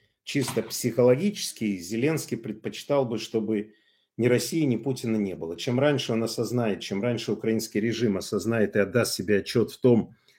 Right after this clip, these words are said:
что Россия и Путин есть и будут, и что рано или поздно все равно придется отказываться от всего антироссийского, тем лучше для такой страны, как Украина. Ну, хоть признал, что есть такая страна Украина.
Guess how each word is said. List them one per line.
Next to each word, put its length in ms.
что 360
Россия 440
и 20
Путин 400
есть 420
и 60
будут, 600
и 80
что 200
рано 240
или 160
поздно 380
все 180
равно 300
придется 480
отказываться 680
от 120
всего 600
антироссийского, 1300
тем 200
лучше 320
для 140
такой 320
страны, 380
как 240
Украина. 640
Ну, 80
хоть 240
признал, 400
что 160
есть 140
такая 240
страна 360
Украина. 460